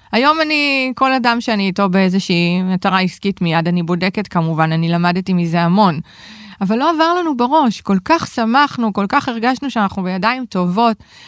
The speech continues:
הולכנו שולל, ממש הולכנו שולל, וזו הרגשה נורא נורא כואבת, זה פגיעה ככה מבפנים, שעבדו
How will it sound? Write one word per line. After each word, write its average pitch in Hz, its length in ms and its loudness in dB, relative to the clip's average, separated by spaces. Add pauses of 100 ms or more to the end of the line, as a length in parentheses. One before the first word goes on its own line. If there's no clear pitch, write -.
(100)
הולכנו 294 460 0
שולל, 220 540 0 (200)
ממש 269 440 -2
הולכנו 269 400 -2
שולל, 233 340 2
וזו 190 180 2
הרגשה 190 460 0 (100)
נורא 214 340 2
נורא 269 280 0
כואבת, 180 520 2
זה 156 220 -2
פגיעה 170 360 0
ככה - 280 -4
מבפנים, 208 680 0 (520)
שעבדו 175 880 -2